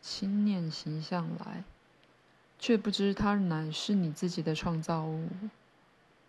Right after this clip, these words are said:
因此，如果你发现自己正以这种方式专注于肉体生活的邪恶上，那么你还没准备好去做这种探索。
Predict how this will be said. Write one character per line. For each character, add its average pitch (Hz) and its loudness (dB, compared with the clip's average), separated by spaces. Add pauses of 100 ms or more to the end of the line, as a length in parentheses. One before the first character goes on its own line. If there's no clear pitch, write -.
(160)
因 156 0
此， 156 -6 (460)
如 180 -2
果 196 6
你 165 2
发 170 4
现 175 0
自 165 -4
己 165 -4
正 196 0
以 165 0
这 156 -4
种 151 0
方 185 0
式 180 0
专 180 0
注 180 -2
于 160 0
肉 175 2
体 156 -6
生 180 -2
活 160 -2
的 156 -2
邪 160 -2
恶 185 -2
上， 175 -6 (1160)
那 165 0
么 160 -2 (260)
你 165 0
还 160 2
没 156 2
准 160 -4
备 190 2
好 170 -4
去 - -6
做 160 -4 (160)
这 - -2
种 180 -2
探 175 -4
索。 - -10